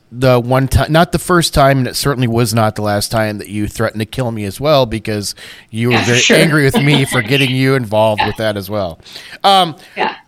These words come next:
Speaker 1: and you kinda just alluded to it, so I'm gonna ask you to have to di-,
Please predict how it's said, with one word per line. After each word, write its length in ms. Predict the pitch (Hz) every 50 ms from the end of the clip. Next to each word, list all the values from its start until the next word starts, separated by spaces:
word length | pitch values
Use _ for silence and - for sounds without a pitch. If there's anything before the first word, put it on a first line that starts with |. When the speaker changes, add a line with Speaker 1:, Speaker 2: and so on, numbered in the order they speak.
| _ _ _ _ _ _ _ _ - - _ _ _ _ _ - _
Speaker 1:
and 160 | - 156 170 175
you 60 | 175
kinda 300 | - - 226 240 247 226
just 180 | 180 202 -
alluded 400 | - 180 175 185 190 170 175 151
to 160 | - - 165 165
it, 120 | 139 120
so 120 | - - 151
I'm 80 | 151
gonna 240 | 160 156 147 143 135 -
ask 320 | 123 139 143 147 - - 147
you 320 | 151 135 123 110 120 123 - - - -
to 160 | - 143 131
have 220 | 127 135 131 135 -
to 100 | - 123
di-, 160 | 110 110 131